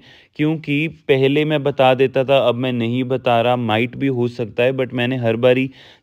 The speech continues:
जितने प्रोडक्ट्स होते हैं, देखो प्रोडक्ट्स इतने डिफरेंशिएट नहीं होते हैं, but अगर किसी को प्रोडक्ट वाली नॉलेज चाहिए और अच्छी तरह चाहिए, तो वो हमारा प्रो कोर्स ज्वाइन कर सकता है लुधियाना आके।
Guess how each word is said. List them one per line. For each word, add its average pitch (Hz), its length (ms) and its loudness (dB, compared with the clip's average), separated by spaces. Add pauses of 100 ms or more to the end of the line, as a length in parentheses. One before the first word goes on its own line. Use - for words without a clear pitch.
जितने 143 300 -2
प्रोडक्ट्स 151 420 2
होते 143 180 -4
हैं, 160 100 -2
देखो 185 60 0
प्रोडक्ट्स 165 420 -2
इतने 160 220 -4
डिफरेंशिएट 143 840 -2
नहीं 123 400 -2
होते 117 360 0
हैं, 120 200 0 (380)
but 139 140 2
अगर 151 240 2
किसी 175 360 -4
को 180 140 2
प्रोडक्ट 160 460 2
वाली 160 220 2
नॉलेज 143 420 2
चाहिए 139 280 2
और 147 140 6
अच्छी 131 260 -2
तरह 143 220 2
चाहिए, 135 280 -2
तो 143 160 -2
वो 143 180 0
हमारा 127 340 2
प्रो 117 300 -2
कोर्स 147 320 -4
ज्वाइन 135 280 -4
कर 131 180 -2
सकता 123 320 -6
है 135 80 2
लुधियाना 110 640 -4 (100)
आके। 123 300 -4